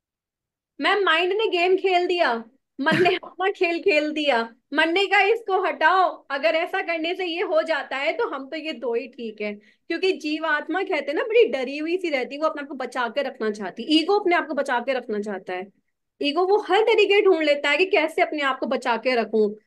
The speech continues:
Speaker 1: तो आगे के लिए कैसे बचाना है, तो भाई सोचते रहो क्या चाहिए पहले वर्ल्ड में,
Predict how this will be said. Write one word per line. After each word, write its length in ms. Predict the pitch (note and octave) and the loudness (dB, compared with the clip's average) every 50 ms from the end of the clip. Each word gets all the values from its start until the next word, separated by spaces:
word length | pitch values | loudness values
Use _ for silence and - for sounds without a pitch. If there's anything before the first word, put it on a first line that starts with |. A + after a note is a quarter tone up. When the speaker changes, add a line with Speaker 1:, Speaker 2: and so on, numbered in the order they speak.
| _ _ | _ _
Speaker 1:
तो 60 | - - | -4 0
आगे 360 | - B3+ B3+ C4+ C#4 D#4+ E4+ | 4 4 4 4 4 -2 -2
के 140 | E4 F4 E4+ | 0 0 2
लिए 120 | E4+ F#4 | 2 2
कैसे 300 | - F4+ E4+ E4+ F4 F4+ | 2 2 0 2 0 2
बचाना 400 | D4+ E4+ E4 - F4 E4 D#4+ E4+ | 2 2 2 2 2 2 2 2
है, 380 | E4+ E4+ F4 F4 F4 F4+ - - _ _ _ _ | 2 2 4 4 4 2 0 -4 _ _ _ _
तो 80 | D#4+ D#4 | -2 2
भाई 240 | D4+ D#4 F4 F4+ | 2 4 2 2
सोचते 480 | F#4+ - F#4 D4+ C#4+ D4 D4 - F4 D#4+ | 0 0 2 4 4 4 2 2 0 2
रहो 240 | D#4 D4+ D4 D#4 E4+ | 2 2 2 0 0
क्या 260 | E4 - D4+ C#4+ D4+ | -2 -2 0 0 0
चाहिए 300 | D4 D4 D#4+ D4 D4 D#4+ | -2 -4 -6 -4 -4 -2
पहले 280 | D#4 D4+ C#4+ C#4 D4 D4 | 0 0 2 4 2 2
वर्ल्ड 320 | C#4 C#4+ C#4+ C#4+ C#4+ C#4+ | 2 4 2 2 2 2
में, 400 | D4 D4+ D4 D4 D4 D4 D4 D4+ | -2 -2 0 0 -2 -4 -6 -10